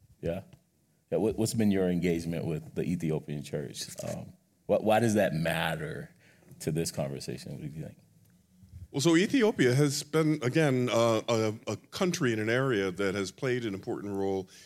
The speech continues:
Speaker 2: in both Old and New Testaments.
Speaker 1: Mm-hmm.
Speaker 2: Um, and we see that today. When you, you do go to, I've, I've likewise spent time in the Holy Land, and when you meet the Ethiopian Jews
Speaker 1: Right.
Speaker 2: who have finally been recognized,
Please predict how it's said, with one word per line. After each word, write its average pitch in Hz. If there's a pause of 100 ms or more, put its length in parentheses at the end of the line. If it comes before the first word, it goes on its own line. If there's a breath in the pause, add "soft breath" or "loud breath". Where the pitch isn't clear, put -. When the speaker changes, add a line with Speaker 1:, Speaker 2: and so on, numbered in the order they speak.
(120)
Speaker 2:
in 104
both 104
Old 104
and 101
New 98
Testaments. 87
Speaker 1:
Mm-hmm. 87
Speaker 2:
Um, 90
and 92
we 104
see 107
that 95
today. 104
When 92
you, 92
you 90
do 107
go 113
to, 95
I've, 95
I've 95
likewise 107
spent -
time 113
in 101
the 98
Holy 120
Land, 95
and 95
when 98
you 95 (340 loud breath)
meet 120
the 107
Ethiopian 104
Jews 101
Speaker 1:
Right. 82 (100)
Speaker 2:
who 104
have 101 (320 soft breath)
finally 117
been 101
recognized, 90